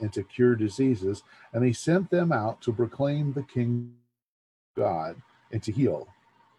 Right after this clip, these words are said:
And he said to them, "Take nothing for your journey, no staff,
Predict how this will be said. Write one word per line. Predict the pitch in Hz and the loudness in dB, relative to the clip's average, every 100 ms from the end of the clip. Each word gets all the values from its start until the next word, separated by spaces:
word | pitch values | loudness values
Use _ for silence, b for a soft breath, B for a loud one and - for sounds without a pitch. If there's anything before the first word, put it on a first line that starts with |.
| _ _ _ _ _ _ | _ _ _ _ _ _
And | 110 | -4
he | 110 | -4
said | - 147 | 2 4
to | 131 | 4
them, | 117 107 | 4 2
"Take | 147 143 | 0 0
nothing | 123 147 113 104 | 0 0 -2 -4
for | - 120 | 0 2
your | 107 104 | 2 -2
journey, | 98 131 135 107 | -2 -2 -2 -2
no | 107 101 131 | -4 0 0
staff, | - - 117 113 123 | 0 -4 0 2 0